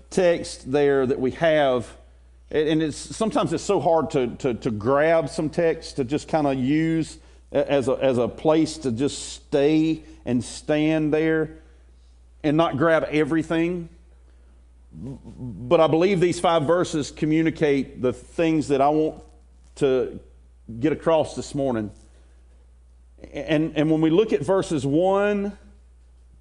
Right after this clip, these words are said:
through three, there's a word that stands out that I think we need to grab a hold of, and it's just a two-letter word,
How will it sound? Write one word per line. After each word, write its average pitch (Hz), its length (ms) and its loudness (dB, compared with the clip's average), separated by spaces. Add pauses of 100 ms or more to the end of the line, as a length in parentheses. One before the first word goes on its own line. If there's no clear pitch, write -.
(720)
through 165 200 4
three, 147 680 0
there's 147 220 4
a 143 60 2
word 160 460 2
that 135 140 -4
stands 160 600 0
out 135 540 -2
that 123 160 -4
I 135 140 2
think 156 260 -2
we 139 100 0
need 139 200 0
to 123 40 0
grab 131 360 0
a 123 40 -2
hold 139 300 2
of, 120 220 2
and 120 100 0
it's 117 160 -2
just 151 160 -4
a 208 60 -2
two-letter 175 440 0
word, 120 540 -2